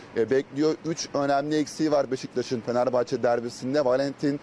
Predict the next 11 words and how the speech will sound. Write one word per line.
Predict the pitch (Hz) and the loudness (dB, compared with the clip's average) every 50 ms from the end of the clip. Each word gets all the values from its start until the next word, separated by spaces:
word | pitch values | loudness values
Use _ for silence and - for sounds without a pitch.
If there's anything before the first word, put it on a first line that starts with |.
| - - - - - | -10 -18 -14 -4 0
Rozier, | - 131 135 127 131 147 139 143 139 - | 0 0 0 0 2 2 2 2 2 0
Milot | 123 127 135 139 - 123 | -2 -2 0 0 0 -2
Rashica | 127 127 - 143 - - - 135 | -4 -4 -4 -6 -4 -2 0 2
ve | 135 139 | 2 2
Artur | 139 131 127 - - 139 | 2 2 0 -2 -6 -4
Masuaku | 131 135 135 - - 147 135 135 - - 120 117 | -4 -4 -4 -2 0 2 2 2 0 -4 -4 -4
bugün | 135 131 135 143 147 143 - - - - - | -2 0 0 -2 -2 -4 -8 -16 -20 -8 -4
Fenerbahçe'ye | - 120 127 139 147 147 147 139 135 - 147 139 131 | -2 0 2 2 2 2 2 0 0 2 0 0 2
karşı | - 147 131 131 - - | 2 2 2 2 0 -4
forma | 139 - 143 131 131 135 139 143 | -4 -2 0 0 0 0 0 -2
giyemeyecek. | 135 117 127 139 143 147 139 135 113 117 143 147 | -2 0 0 0 0 0 -2 -2 0 2 0 0